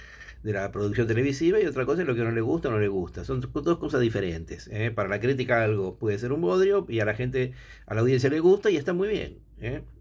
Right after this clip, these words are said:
Y viceversa, a veces pasa que a la crítica,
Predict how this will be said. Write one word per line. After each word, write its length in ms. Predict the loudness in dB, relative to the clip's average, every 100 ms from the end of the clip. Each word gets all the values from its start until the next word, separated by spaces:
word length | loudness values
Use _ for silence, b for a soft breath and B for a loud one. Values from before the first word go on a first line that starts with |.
| -4
Y 120 | 0
viceversa, 680 | 2 4 4 4 -2 -8 -4
a 40 |
veces 280 | -4 -4 -6
pasa 400 | -6 -6 -4 -6
que 260 | -4 -4 -6 -20 -20 -20 -20 _ _ -16 -4
a 80 |
la 140 | -4 0
crítica, 460 | -2 0 0 0